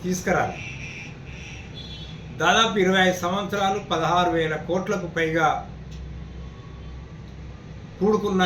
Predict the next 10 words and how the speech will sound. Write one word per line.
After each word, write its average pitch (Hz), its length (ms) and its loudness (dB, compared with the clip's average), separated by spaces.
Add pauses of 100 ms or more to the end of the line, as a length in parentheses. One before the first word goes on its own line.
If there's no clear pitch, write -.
(100)
విలువైనటువంటి 180 880 2 (2250)
ఈ - 20 6 (220)
నైని 208 300 4 (180)
బొగ్గు 175 320 2
బ్లాక్‌ను 170 420 4 (1500)
కొంతమంది 214 680 2
వ్యక్తులకు, 208 560 2 (1700)
తన 160 120 2 (180)
దగ్గరి 202 380 6 (840)
వ్యక్తులకు 180 440 0